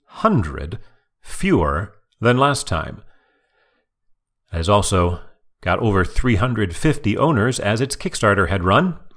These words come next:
and it was due to be delivered, or is due to be delivered, in October. So it yields place to a new number one, in its second time on the list, climbing two spots from number three to number one,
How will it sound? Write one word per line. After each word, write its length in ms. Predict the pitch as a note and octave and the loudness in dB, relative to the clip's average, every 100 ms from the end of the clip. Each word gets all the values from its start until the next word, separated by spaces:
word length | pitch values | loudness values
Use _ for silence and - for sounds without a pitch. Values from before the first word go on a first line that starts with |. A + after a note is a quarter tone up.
| _ _ _ - _ | _ _ _ -20 _
and 320 | G2+ F#2+ G2 G2 | -4 0 0 -2
it 180 | A2+ G#2+ | -6 -4
was 160 | F#2+ | -4
due 140 | G2+ F#2+ | -2 -2
to 80 | |
be 140 | F2+ F2+ | -2 -2
delivered, 480 | F#2 E2 D#2 A#2+ G#2+ | -2 -4 -4 -6 -6
or 160 | E2+ E2+ | -8 -6
is 280 | F#2+ F#2+ F2 | -2 -2 -2
due 160 | F2 | -4
to 80 | E2 | -2
be 100 | E2+ | -2
delivered, 480 | E2 D#2+ D#2 C3+ C#3+ - - _ _ - | -2 -4 -4 -6 -8 -14 -20 _ _ -6
in 260 | F2 F2 - - | -4 -4 -6 -8
October. 680 | E2+ - - G2 - - - - _ _ _ _ _ _ _ _ _ _ _ _ _ _ _ _ _ | -8 -4 0 0 -2 -12 -20 -20 _ _ _ _ _ _ _ _ _ _ _ _ _ _ _ _ _
So 200 | - D3 | 2 4
it 140 | C3+ | 4
yields 400 | C3+ D#3+ F#3 - | 4 4 4 0
place 400 | - E3+ F3+ F#3 | -2 2 4 2
to 160 | - F3+ | 0 2
a 60 | F3 | 2
new 180 | G#3+ | 2
number 280 | D3 F#2 E2+ | 4 4 2
one, 460 | E2 D#2 D2 - G2 _ | -2 -4 -6 -10 -18 _
in 120 | G2+ G2 | -6 -4
its 280 | A2 - - | -4 -8 -6
second 300 | - C3+ C3+ G#2+ | 0 0 0 0
time 220 | A#2 A2 | 0 2
on 100 | G2 | 0
the 80 | F#2+ | 0
list, 360 | A2+ D#3+ - _ - | -2 -2 -6 _ -20
climbing 480 | - F3 F3 C3 B2 | 0 0 2 0 0
two 220 | - A#2 | -2 -2
spots 420 | - C3+ G3 - | 2 2 2 -2
from 160 | - C3 | -8 -4
number 200 | C#3 C3+ | -2 -2
three 580 | - G#3+ F3 A#2+ D3+ - - _ - | -2 0 0 0 -2 -10 -20 _ -4
to 100 | G#2 | 0
number 300 | F2+ D#2 D#2 | 0 0 -4
one, 460 | D2 C#2 F2 D3+ | -4 -4 -2 -4